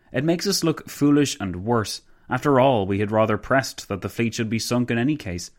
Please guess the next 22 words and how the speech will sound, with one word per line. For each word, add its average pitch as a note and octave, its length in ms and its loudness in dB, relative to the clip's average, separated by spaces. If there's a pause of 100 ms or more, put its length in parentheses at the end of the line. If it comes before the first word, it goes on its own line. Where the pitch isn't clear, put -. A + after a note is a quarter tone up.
(260)
They F#2 80 -6
will F#2 140 -4
now G#2 160 0
think A2+ 320 -2
that G#2+ 80 -2
we A2 120 -2
did A2 160 -4
it A#2 120 -4
ourselves. A#2+ 580 -2 (540)
The C3+ 100 0
naval F3 340 2
people A2+ 360 0
will A2+ 120 2
say B2 220 0
that B2+ 120 0
it A#2 80 0
was B2 120 -4
the C3 60 -4
fault C#3+ 320 2
of C#3+ 80 -4
the C#3 80 -2
politicians B2 800 -4